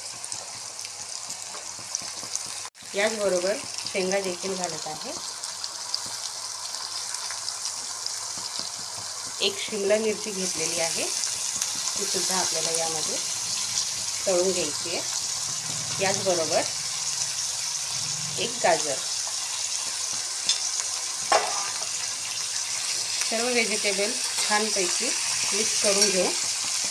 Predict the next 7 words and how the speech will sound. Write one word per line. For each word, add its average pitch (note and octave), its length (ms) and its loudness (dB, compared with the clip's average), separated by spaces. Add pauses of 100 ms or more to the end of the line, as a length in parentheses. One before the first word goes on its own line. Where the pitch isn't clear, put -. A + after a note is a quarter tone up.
(200)
आणि F#3 180 6
याला G3 180 6
पाच G3+ 380 4
ते B3 80 4
सात A3 340 4
मिनिटं F3+ 400 4 (640)
छानपैकी G#3+ 580 4